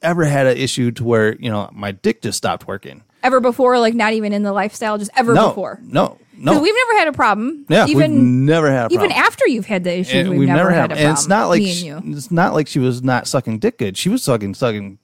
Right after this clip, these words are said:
Speaker 1: really good cock.
Speaker 2: Yeah.
Speaker 1: Uh, you know, the whole slobby fucking, you know, she was getting all messy with it and
Speaker 2: Yeah.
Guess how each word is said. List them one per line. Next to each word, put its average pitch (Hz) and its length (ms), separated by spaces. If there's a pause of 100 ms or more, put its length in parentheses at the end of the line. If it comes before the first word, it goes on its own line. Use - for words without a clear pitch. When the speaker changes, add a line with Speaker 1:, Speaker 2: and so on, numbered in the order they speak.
(140)
Speaker 1:
really 139 220
good 113 240
cock. - 360
Speaker 2:
Yeah. 170 260 (480)
Speaker 1:
Uh, 113 420
you 120 100
know, 92 200 (180)
the - 100
whole 120 260
slobby 131 800
fucking, 110 640
you 113 60
know, 104 140
she 110 140
was 131 60
getting 117 180
all 98 140
messy 151 280
with 175 160
it 170 240
and 131 100
Speaker 2:
Yeah. - 200